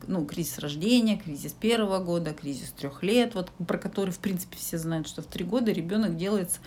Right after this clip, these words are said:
как будто бы неуправляемый другого. Ребенка к трем годам просто дозревает ощущение, ну, себя, он в-, начинает от-, отличать себя от другого мира, и у него происходит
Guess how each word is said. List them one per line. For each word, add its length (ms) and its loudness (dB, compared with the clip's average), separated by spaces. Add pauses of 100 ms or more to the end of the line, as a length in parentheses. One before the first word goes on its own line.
(180)
как 200 4
будто 300 4
бы 280 6 (320)
неуправляемый 920 6
другого. 480 2
Ребенка 400 4
к 80 -2
трем 280 6
годам 420 6
просто 540 2 (320)
дозревает 840 6
ощущение, 840 0
ну, 220 -2
себя, 500 6 (380)
он 280 4
в-, 460 -6
начинает 680 4 (260)
от-, 340 -8
отличать 640 2
себя 440 8
от 220 2
другого 500 2
мира, 560 6 (340)
и 80 4
у 40 8
него 300 4
происходит 760 0